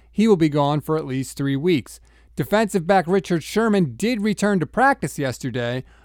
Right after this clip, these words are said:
but he isn't likely to play against New Orleans. It's looking like he'll be back after the bye week against the Rams as well. Despite all the adversity this season and the losing record,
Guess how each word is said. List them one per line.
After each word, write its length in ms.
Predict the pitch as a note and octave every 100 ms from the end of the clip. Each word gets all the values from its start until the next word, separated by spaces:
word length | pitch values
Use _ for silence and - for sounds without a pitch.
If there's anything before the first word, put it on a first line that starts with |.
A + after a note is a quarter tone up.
| _ -
but 220 | F3 F3
he 360 | D#3+ F3+ F#3+ A3+
isn't 280 | G#3 G#3
likely 440 | F3+ E3 F#3+ F3 D#3+
to 100 | D#3
play 220 | D#3+ D3+
against 360 | D3 D3 - D3
New 100 | D3
Orleans. 400 | D#3+ D#3+ D#3+ C3+
It's 160 | -
looking 380 | C#3 D#3 D#3 D3
like 240 | C3+ C3+
he'll 120 | C3+ C3+
be 120 | C3
back 340 | G#2+ B2+ B2+ -
after 340 | C#3+ B2 C3+
the 100 | A#2
bye 280 | G2+ B2+ B2+
week 260 | A#2 A#2+ B2
against 320 | A#2+ A#2 -
the 80 | A2+
Rams 500 | D3 C3+ A2+ A#2 - _ -
as 340 | A2+ G#2+ G#2
well. 300 | A2+ A#2 G2+ - - - - - - - -
Despite 500 | F3+ - - B3 B3
all 400 | - F#3+ F#3+ F3+
the 160 | D#3 D3
adversity 580 | B2 C3+ B2+ C3+ B2
this 220 | A#2 B2+ -
season 400 | C#3+ C#3 F3+ E3+
and 400 | B2 C#3 D#3+ E3+
the 60 |
losing 440 | D3+ D3 C#3+ D#3+ C3+
record, 360 | G#2+ - C3